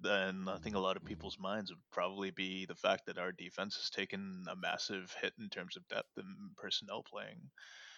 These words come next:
But I still maintain that, uh, the midfield, I think, the midfield definitely kinda worries me more at this point, right? Because, like I said,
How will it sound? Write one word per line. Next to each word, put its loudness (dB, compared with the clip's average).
But 12
I 12
still 10
maintain 4
that, 0
uh, -2
the 2
midfield, 2
I -2
think, -8
the 4
midfield 6
definitely 4
kinda -2
worries -2
me -8
more -2
at -2
this -10
point, -8
right? 0
Because, -2
like 2
I 10
said, 8